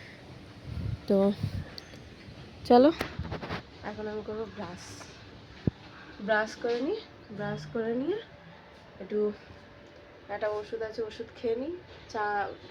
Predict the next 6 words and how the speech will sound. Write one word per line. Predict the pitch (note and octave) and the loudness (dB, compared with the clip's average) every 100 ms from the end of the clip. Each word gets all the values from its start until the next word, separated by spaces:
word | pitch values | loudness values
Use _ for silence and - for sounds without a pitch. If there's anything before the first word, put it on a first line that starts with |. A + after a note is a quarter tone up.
| - | -10
চা | - G#3+ G#3+ | 0 2 4
বসাই, | A#3 B3 D4 | 2 2 0
আহ, | G4+ - - - - - - G3 G3 - | 0 -6 -16 -14 -14 -12 -4 0 0 2
আগে | A#3 B3+ | 2 4
রুটি | C4 C4 C4 | 4 2 2
করব, | C4 A3+ C#4+ | 2 2 0